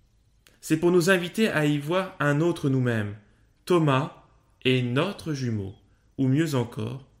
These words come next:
je suis le jumeau de Thomas. Comme Thomas, nous n'avons pas assisté à l'apparition du ressuscité.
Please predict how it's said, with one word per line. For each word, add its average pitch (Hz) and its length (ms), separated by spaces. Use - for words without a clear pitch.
je 131 200
suis 156 320
le 143 120
jumeau 123 540
de 117 120
Thomas. 110 500
Comme 175 220
Thomas, 120 440
nous 143 60
n'avons 156 200
pas 214 140
assisté 156 440
à - 20
l'apparition 120 580
du 110 80
ressuscité. 110 800